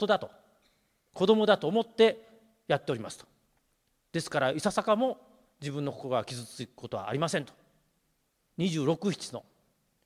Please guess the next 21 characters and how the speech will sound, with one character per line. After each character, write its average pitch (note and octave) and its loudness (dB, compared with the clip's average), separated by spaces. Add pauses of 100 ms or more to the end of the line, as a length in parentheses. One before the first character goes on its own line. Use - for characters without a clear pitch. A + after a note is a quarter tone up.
(180)
兵 C#3+ -4
隊 B2+ -2
さ B2 -10
ん - -8
が B2 -2
言 D#3 0
う C3 -4
そ C3+ -4
う - -6
な A2 -10
ん F2+ -16
で - -20
す - -20
よ。 - -20 (1080)
大 C3 -6
し - -10
た A#2+ -4
も C3+ -2
ん C#3 -2
だ A2+ -2
と。 G2+ -12